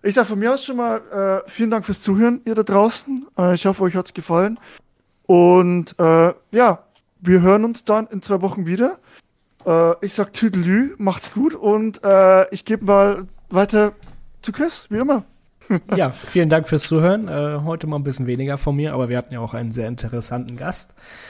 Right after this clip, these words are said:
Speaker 2: mit einem sehr interessanten Thema und, äh, ja, wir hören uns auch wieder in zwei Wochen und, äh, das letzte Wort hat wie immer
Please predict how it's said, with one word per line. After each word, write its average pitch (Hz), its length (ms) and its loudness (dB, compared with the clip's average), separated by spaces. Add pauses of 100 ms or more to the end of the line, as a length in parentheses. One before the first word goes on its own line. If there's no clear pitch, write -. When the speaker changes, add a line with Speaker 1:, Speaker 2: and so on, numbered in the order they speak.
(360)
Speaker 2:
mit 160 180 -2
einem 165 240 -2
sehr 165 140 2
interessanten 165 580 -4
Thema 165 380 -2
und, 147 480 -4
äh, 139 160 -6
ja, 147 240 -6 (260)
wir 156 120 -4
hören 170 160 -2
uns 156 120 -10
auch 190 280 -10
wieder 180 180 -6
in 175 80 -10
zwei 170 260 -6
Wochen 160 380 -6
und, 123 320 -8
äh, 123 40 -14 (380)
das - 220 -10
letzte 127 260 -10
Wort 139 260 -6
hat 135 140 -10
wie 110 60 -8
immer 160 240 -2